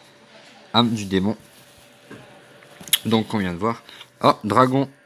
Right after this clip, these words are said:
Dragon d'eau. P D D R, ce sont des pixels.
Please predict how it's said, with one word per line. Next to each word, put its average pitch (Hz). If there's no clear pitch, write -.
Dragon 120
d'eau. 92
P -
D 113
D 107
R, 101
ce -
sont 123
des 117
pixels. 87